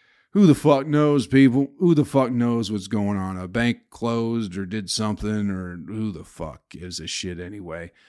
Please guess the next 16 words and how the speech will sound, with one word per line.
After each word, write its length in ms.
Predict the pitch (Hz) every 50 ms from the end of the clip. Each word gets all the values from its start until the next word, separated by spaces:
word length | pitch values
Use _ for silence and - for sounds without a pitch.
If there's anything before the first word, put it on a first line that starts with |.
| _ _ _ _ -
They're 120 | - 101 98
gonna 220 | 95 98 101 98
bail 360 | 90 87 85 85 95 95 95
'em 100 | 87 85
out, 360 | 85 87 90 90 87 87 87
and 160 | 90 90 87 87
then 180 | 90 87 87
we'll 120 | 85 87 82
be 180 | 78 90 87
fucked 400 | - - - 80 80 - _ -
either 240 | 78 82 80 71 76
way. 260 | 78 76 69 - - -
<laughs> 40 | - - - - - - - - - - 233 - - _ - 170 - _ _ _ - 233 - - _ - - 202 - - _ - 208 208 - _ _ - - - - _ - 190 247 262 269 269 247 247
Business 460 | 185 190 196 196 175 190 180 170 139 147
as 160 | 156 147 147
usual. 460 | 160 165 160 160 165 135 107 98 -